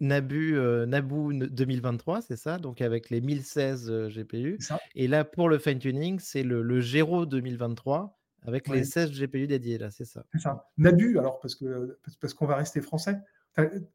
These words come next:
Speaker 2: tu connais l'allusion de Nabu et de Gero ?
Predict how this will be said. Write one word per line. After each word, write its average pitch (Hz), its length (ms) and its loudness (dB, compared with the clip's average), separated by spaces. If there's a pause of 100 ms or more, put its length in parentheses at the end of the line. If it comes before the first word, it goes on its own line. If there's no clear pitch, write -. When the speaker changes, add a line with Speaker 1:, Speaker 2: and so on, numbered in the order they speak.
(1200)
Speaker 2:
tu 160 100 -4
connais 170 240 10
l'allusion 175 500 6
de 165 140 8
Nabu 170 440 6
et 151 60 4
de 156 160 4
Gero ? 175 500 0